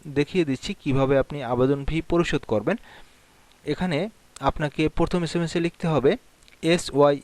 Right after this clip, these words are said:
এল টি এ এক্স স্পেস ইউজার আইডি, অর্থাৎ আপনার অ্যাপ্লিক্যান্ট কপিতে যে ইউজার আইডি আছে, সেটি লিখে সেন্ড করতে হবে ওয়ান সিক্স ট্রিপল টু নম্বরে এবং ফিরতি এসএমএস এ আপনাকে একটি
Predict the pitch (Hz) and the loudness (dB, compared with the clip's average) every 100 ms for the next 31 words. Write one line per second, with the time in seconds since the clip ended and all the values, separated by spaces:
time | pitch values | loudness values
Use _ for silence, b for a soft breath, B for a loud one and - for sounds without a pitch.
0 | - 139 156 196 - 151 147 143 135 135 | -2 0 0 -4 -8 -8 -4 -4 -4 -4
1 | 160 - 147 143 - - 165 - - _ | -6 -6 -2 -2 0 -2 -2 -4 -20 _
2 | _ _ _ _ _ _ _ - - _ | _ _ _ _ _ _ _ -20 -20 _
3 | _ 170 147 117 104 113 247 - _ _ | _ 6 6 6 0 -2 -6 -6 _ _
4 | _ - b _ _ - - - 135 143 | _ -20 b _ _ -20 -20 -18 -6 -6
5 | - - 139 - 147 147 147 175 180 170 | -6 -4 -4 -2 -2 -2 -4 -6 -10 -8
6 | 160 147 151 131 131 123 120 120 113 120 | -6 -4 -4 -4 -2 -2 0 0 0 0
7 | 110 - 175 147 147 143 147 175 - 175 | -2 -2 -6 -6 -6 -6 -6 -6 -6 -6
8 | 170 - 170 170 151 175 - 170 156 143 | -8 -6 -2 -2 -2 -8 -4 -4 -2 -2
9 | 143 127 123 151 226 139 143 143 143 - | -2 -2 0 0 0 -4 -4 -2 -4 -2
10 | 160 - 160 156 - 160 131 139 - 135 | -4 -2 -8 -6 -4 -4 -4 -8 -4 -4
11 | 131 147 | -4 -8